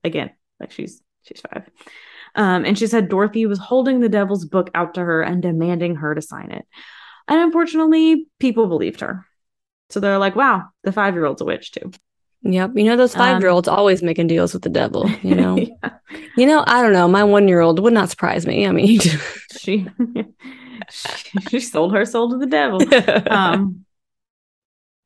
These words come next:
Speaker 1: and so eventually she was able to put a name to the other woman,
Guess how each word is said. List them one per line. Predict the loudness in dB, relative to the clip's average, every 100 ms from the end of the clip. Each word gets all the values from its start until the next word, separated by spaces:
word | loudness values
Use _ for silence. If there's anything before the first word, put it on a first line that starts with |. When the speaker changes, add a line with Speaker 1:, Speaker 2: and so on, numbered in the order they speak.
| _ _ -6
Speaker 1:
and | -2
so | 0 2
eventually | 2 2 0 -2 -4 0 -2 -4
she | -4 -2
was | 0 0 0
able | -2 -2 -2 -4
to | -6
put | -6 -6
a | -6
name | -6 -4 -4
to | -6
the | -10 -6
other | -4 -2
woman, | -2 -2 -2 0 -2